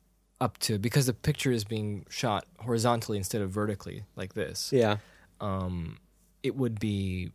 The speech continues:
Speaker 1: I would say the safe zone would be, like, six K, seven K, eight K.
Speaker 2: You mean safe zone forever?
Speaker 1: Yeah, for preservation purposes and projection, like, to make it look the equivalent of the imax that we've seen. But I don't know.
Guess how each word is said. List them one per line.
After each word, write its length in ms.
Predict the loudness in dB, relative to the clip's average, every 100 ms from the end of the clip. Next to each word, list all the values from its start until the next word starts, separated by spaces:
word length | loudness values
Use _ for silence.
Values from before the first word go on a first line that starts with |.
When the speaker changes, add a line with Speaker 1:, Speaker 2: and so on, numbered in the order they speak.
| _ _ _ _ _ _
Speaker 1:
I 140 | 6 6
would 120 | 6
say 140 | 4
the 100 | 4 4
safe 360 | 6 6 4
zone 320 | 4 6 6 6
would 100 | 4
be, 80 |
like, 240 | 2 0 -4 -18 -20 _ _ -6
six 320 | 0 0 0 -2
K, 320 | -4 -6 -8 -12 _ _ _ -6
seven 320 | 0 0 0
K, 120 | -6
eight 220 | -6 -6
K. 280 | -8 -14 -14 -18 0
Speaker 2:
You 80 | 4
mean 80 | 6
safe 220 | 6 6
zone 160 | 6
forever? 420 | 4 6 8 6 2 _ _ _ _ _ _ _ 0
Speaker 1:
Yeah, 140 | 4 4
for 140 | 2
preservation 880 | 2 4 4 4 4 2 0 -2 -4 -10 _
purposes 420 | -2 0 2 2
and 160 | 2 0
projection, 600 | 0 2 2 2 -2 -6 _ -8
like, 260 | -6 -6 0
to 140 | 0
make 380 | 2 2 2 2
it 140 | -2
look 300 | 0 -2 -2 -10 _ _ _
the 80 | -6
equivalent 540 | -4 2 2 4 0 0
of 160 | -4
the 100 | -2
imax 400 | -2 0 -2 -4
that 120 | -4 -6
we've 120 | -4
seen. 400 | -4 -4 -4 -8 -12 _ _ _ _ _ _ _ _ _ _ 0
But 100 | 8
I 80 | 8
don't 160 | 8
know. 240 | 4 0